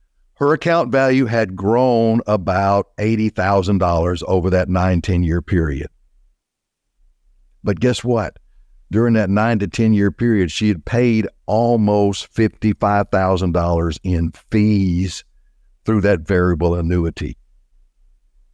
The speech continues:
So we were able to take her out of that variable annuity, paying all those fees, and put her into an income annuity that was gonna guarantee her a higher income in the first place and take away all those fees, okay?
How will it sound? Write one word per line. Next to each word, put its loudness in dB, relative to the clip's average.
So -6
we 0
were 2
able 0
to -4
take -2
her -2
out 0
of -2
that 0
variable -2
annuity, -2
paying -4
all 0
those 0
fees, -4
and -10
put 2
her 0
into 0
an 0
income 0
annuity 0
that -2
was -6
gonna -4
guarantee 0
her 0
a -2
higher 0
income 0
in -2
the -4
first -2
place 0
and -4
take 0
away 0
all 0
those -4
fees, -6
okay? -2